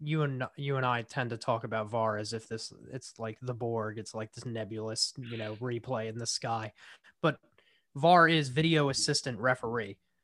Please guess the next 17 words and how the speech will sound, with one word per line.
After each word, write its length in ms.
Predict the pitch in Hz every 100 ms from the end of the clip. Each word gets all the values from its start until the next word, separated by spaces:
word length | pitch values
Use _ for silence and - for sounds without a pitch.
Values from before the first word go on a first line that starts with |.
| _ _ 143
the, 440 | 139 131 127 123 127 _ _ _ _ _ -
the 100 | 131
V 260 | 117 170 160
A 120 | 143
R 440 | 139 147 143 135
system 540 | 127 - 175 - 127 117
is 360 | 127 127 123 -
another 480 | 143 135 156 147 139
referee 760 | 147 147 127 135 156 117 110 - -
who's 180 | 143
sitting 360 | - - 180 160
in 80 | 135
a 80 | 123
room 520 | 147 151 127 117 113
where 160 | 135 135
he 160 | 139
has 240 | 127 135